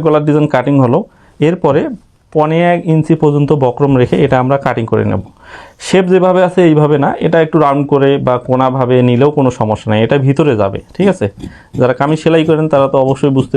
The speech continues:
পারবেন কিভাবে এটা কাটিং করতে পা-, কাটিং করতে হয়। তো আমাদের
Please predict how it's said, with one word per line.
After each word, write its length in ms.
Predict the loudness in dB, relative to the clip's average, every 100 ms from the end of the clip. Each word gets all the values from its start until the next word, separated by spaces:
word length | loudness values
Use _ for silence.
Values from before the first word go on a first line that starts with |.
| -2
পারবেন 260 | 0 -2 -6 _ _
কিভাবে 280 | 0 2 2
এটা 100 | 0 -2 -2
কাটিং 220 | -2 0 0
করতে 180 | -2 -2
পা-, 160 | -2 -4 -12 -20 _ -4
কাটিং 180 | -2 0 -2
করতে 200 | 0 0
হয়। 160 | 0 -2 -10 -18 -14 -14 -16 -20 _ _ _ _ _ _ _ _ -16 -16 -16 _ -14 -14 -14 -20 -16 -16 -16 -20 -18 -18 -18 _ _ -18 -18 _ _ -20 -20 -20 -10 -8 -6 -10 -20 -20 -20 -20 -20 -20 -20 -14 -10 -10 -12 -6 -6 -6 -12 -18 -16 -16 -16 -14 -2
তো 80 | 0
আমাদের 340 | 2 2 2